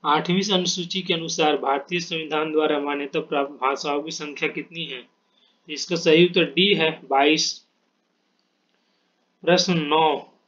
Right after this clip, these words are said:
"Who among the following has co-authored the book India Aspires Redefining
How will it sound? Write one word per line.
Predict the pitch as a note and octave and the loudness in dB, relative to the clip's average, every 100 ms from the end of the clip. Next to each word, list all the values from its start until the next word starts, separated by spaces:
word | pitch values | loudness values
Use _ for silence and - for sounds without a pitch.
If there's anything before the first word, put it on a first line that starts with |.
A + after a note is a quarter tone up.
| _ _ _ _ - | _ _ _ _ -10
"Who | F3+ | -2
among | G3 F#3+ G3 | 0 2 2
the | F#3+ F#3+ | 2 2
following | E3 D#3+ F3 F3+ | 2 4 2 0
has | F3 E3+ | -2 -4
co-authored | - F3+ F3+ E3+ E3 E3 E3 | -6 2 2 2 0 -2 -2
the | D#3+ D#3+ - - | -6 -10 -12 -4
book | F#3+ E3+ - _ _ _ _ _ _ _ - | -2 -2 -10 _ _ _ _ _ _ _ -12
India | E3+ E3+ E3+ F#3 G3 F3 | -10 -6 0 0 0 -4
Aspires | - - D3+ D#3+ E3 C#3 - - - E3 | -6 -4 -2 0 0 -2 -10 -20 -20 -4
Redefining | F#3+ G3 E3+ F3+ D#3+ D#3+ F3 F3 | -2 0 -4 -4 -2 0 -2 -6